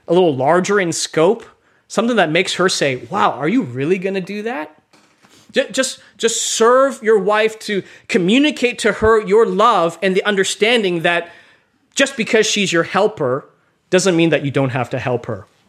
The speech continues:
all right? I encourage you to do that. So, i-, if that's not what the phrase means,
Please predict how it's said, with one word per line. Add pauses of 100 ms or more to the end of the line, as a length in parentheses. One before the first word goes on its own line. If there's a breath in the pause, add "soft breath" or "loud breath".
(260)
all
right? (200)
I
encourage
you
to
do
that. (1200 loud breath)
So, (240 loud breath)
i-,
if
that's
not
what
the
phrase
means,